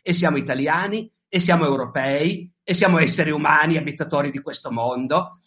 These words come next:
e che insieme a noi, a questo mondo, stanno infiniti altri popoli con un loro passato, una loro memoria, loro valori diversi dai nostri,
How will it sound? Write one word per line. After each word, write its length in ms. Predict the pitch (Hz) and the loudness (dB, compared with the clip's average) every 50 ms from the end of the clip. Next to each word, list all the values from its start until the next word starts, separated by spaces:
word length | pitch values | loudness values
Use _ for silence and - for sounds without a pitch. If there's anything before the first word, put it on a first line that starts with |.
| _ _ _ | _ _ _
e 140 | - 208 175 | -4 -4 -2
che 120 | - 202 | 0 2
insieme 420 | 185 185 175 - 185 190 185 180 175 | 2 2 0 0 0 0 0 2 2
a 40 | 170 | 2
noi, 240 | 170 190 208 185 | 2 2 2 0
a 100 | 170 160 | 0 -2
questo 280 | 170 175 170 175 175 160 | -2 -4 -4 -4 -2 -2
mondo, 340 | 165 185 190 190 185 175 170 | 0 0 0 -2 -2 -4 -4
stanno 320 | 160 - 175 170 175 175 | -2 0 0 2 2 2
infiniti 720 | 170 175 175 175 - 185 185 208 214 214 208 196 - 170 | 2 0 -2 -4 -6 -6 -4 -4 -4 -4 -4 -4 0 2
altri 400 | 165 170 175 170 170 170 156 - | 4 4 4 2 0 -4 -8 -4
popoli 600 | - 170 170 170 160 - - 156 143 143 135 135 - _ _ _ _ | 0 2 2 2 2 0 -2 -2 -2 -2 -2 -4 -6 _ _ _ _
con 280 | - 170 165 165 160 160 160 160 - - | 0 2 4 4 4 2 -2 -4 -4 -4
un 160 | 202 180 175 175 | 0 2 4 6
loro 240 | 175 170 170 170 175 | 6 6 6 4 2
passato, 440 | - 175 - - 180 175 170 175 170 | 0 -2 -2 0 2 2 2 2 0
una 100 | 170 165 | 0 2
loro 220 | 165 165 165 165 | 2 2 2 2
memoria, 480 | 165 165 160 160 165 165 165 165 165 165 | 2 0 0 2 2 0 0 0 0 0
loro 240 | 165 170 165 165 | 2 0 0 0
valori 440 | 165 165 160 160 160 165 160 156 160 | 0 0 0 0 0 0 0 0 -2
diversi 500 | 160 175 160 165 165 165 160 - - 170 | -4 -4 -4 -4 -4 -4 -4 -6 -6 -8
dai 180 | 165 160 165 165 | -8 -8 -10 -10
nostri, 680 | 165 160 165 165 165 160 - - - 170 156 135 - | -8 -8 -6 -6 -6 -8 -10 -12 -10 -8 -8 -8 -10